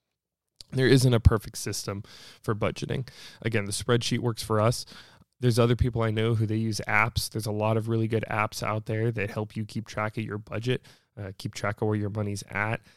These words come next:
And something that, that Dave Ramsey recommends that I think works for some people is literally just doing cash and envelopes.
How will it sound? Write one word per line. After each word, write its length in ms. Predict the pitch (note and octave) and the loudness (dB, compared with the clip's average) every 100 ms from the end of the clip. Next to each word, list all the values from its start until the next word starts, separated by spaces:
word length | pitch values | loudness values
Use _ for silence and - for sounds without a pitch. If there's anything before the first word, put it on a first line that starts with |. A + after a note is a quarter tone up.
| _ | _
And 120 | - G#2+ | -8 -4
something 320 | C#3+ - C3+ | -4 0 2
that, 260 | B2+ A#2+ | 4 2
that 160 | B2 A#2 | 0 2
Dave 200 | A#2+ A#2+ | 4 4
Ramsey 320 | A#2 C#3 B2 | 2 2 2
recommends 540 | A2 G#2+ G#2 G2+ A2+ - | 2 2 -2 -2 -2 0
that 80 | |
I 80 | A2 | 2
think 180 | A2+ - | 0 0
works 220 | A2 C3 | -2 -2
for 100 | A#2+ | -2
some 220 | - G#2+ | -2 -4
people 280 | G#2 A2 A2 | -4 -2 -2
is 120 | G2+ | -2
literally 420 | G#2+ A2+ A#2+ A#2+ A2+ | 0 2 4 2 2
just 240 | A2+ - | 0 0
doing 240 | A2+ A#2 | -2 -2
cash 480 | A2+ B2 A2+ B2 - | -2 0 2 2 0
and 100 | A2+ | -2
envelopes. 600 | A2 C3+ A2 - - - | 0 0 -2 -4 -10 -16